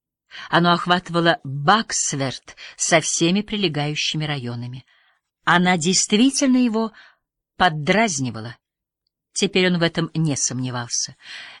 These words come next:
И ещё в её сочувствии звучала нота банальной грубости. Она говорила, обращаясь прямо к его мыслям. Некоторые мировые религии зашли слишком далеко, стремясь отделить зло от добра.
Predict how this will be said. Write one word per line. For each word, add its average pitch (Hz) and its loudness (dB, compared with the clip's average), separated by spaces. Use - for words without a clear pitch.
И 202 0
ещё 208 2
в - -4
её 214 2
сочувствии 196 0
звучала 226 0
нота 240 2
банальной 202 -2
грубости. 123 -6
Она 214 4
говорила, 202 2
обращаясь 190 0
прямо 233 0
к - -8
его 175 -2
мыслям. 139 -6
Некоторые 175 2
мировые 175 2
религии 165 0
зашли 151 -2
слишком 131 -6
далеко, - -16
стремясь 202 4
отделить 196 4
зло 147 0
от 127 -6
добра. 127 -4